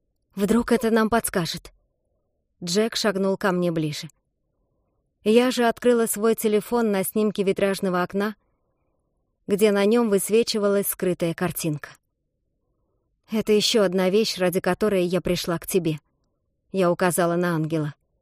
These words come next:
Это рисунок носовой части с корабля «Ида Белль», того самого, на котором Нора и её родители плыли из Коннектикута в Чарльстон. Эта носовая фигура —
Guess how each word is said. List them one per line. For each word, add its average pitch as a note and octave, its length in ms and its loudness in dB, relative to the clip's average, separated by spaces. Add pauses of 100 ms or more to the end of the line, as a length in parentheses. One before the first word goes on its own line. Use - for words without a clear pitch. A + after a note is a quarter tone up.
(720)
Это A3 220 2
рисунок G#3+ 500 2
носовой G3+ 400 0
части A3 380 -4
с - 100 -6
корабля G3 540 0
«Ида G#3 260 2
Белль», F#3 320 0 (760)
того G3+ 260 4
самого, F#3 500 0
на E3 160 0
котором F#3+ 460 0
Нора G#3 280 0
и - 100 -4
её F#3+ 300 2
родители F3+ 580 -2 (800)
плыли A#3+ 380 4
из F#3 160 0
Коннектикута G3 640 -2
в - 80 -8
Чарльстон. E3 580 -6 (600)
Эта G#3+ 240 2
носовая G3 480 2
фигура — G3+ 460 0